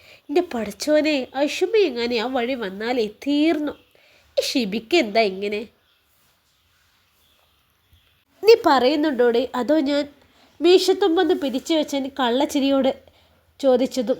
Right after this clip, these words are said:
റസിയ നല്ല കുട്ടിയായി. "ഞാൻ പറയാം." റസിയയുടെ മുഖം അവൻ്റെ നെഞ്ചോളം താഴ്ന്നു. "എങ്കിലും പറ, ഷിബിക്ക കേൾക്കട്ടെ." അവളുടെ നാവിൽ നിന്നും ഇനിയും കേൾക്കാനുള്ള പ്രേം അവനിൽ നിറഞ്ഞു നിന്നു. എന്നെ വേഗം കെട്ടിക്കൂടെ എന്ന്.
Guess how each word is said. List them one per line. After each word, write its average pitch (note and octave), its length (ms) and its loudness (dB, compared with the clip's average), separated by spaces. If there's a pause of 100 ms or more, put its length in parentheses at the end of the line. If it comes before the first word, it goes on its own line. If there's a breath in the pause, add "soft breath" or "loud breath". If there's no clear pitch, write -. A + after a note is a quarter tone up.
റസിയ B3 380 0
നല്ല B3+ 280 0
കുട്ടിയായി. A#3 500 -4 (140)
"ഞാൻ F4+ 200 0 (100)
പറയാം." C4+ 440 2 (540 soft breath)
റസിയയുടെ G4 540 2
മുഖം D4+ 340 -2 (100)
അവൻ്റെ B3 360 -6
നെഞ്ചോളം A#3+ 560 -2
താഴ്ന്നു. A3 340 -4 (100)
"എങ്കിലും A#3 420 -4
പറ, A#3+ 180 0 (380)
ഷിബിക്ക G#3+ 460 -2
കേൾക്കട്ടെ." B3 560 -2 (560 soft breath)
അവളുടെ G4 380 6
നാവിൽ D4+ 420 0
നിന്നും C#4+ 320 -2
ഇനിയും C4 280 -4
കേൾക്കാനുള്ള B3+ 600 -4
പ്രേം A#3 320 -4 (120)
അവനിൽ A#3 340 -6
നിറഞ്ഞു G#3+ 320 -6
നിന്നു. A3 260 -6 (500 soft breath)
എന്നെ F#4 320 4
വേഗം D4 400 4
കെട്ടിക്കൂടെ C4+ 600 -2
എന്ന്. B3 220 -4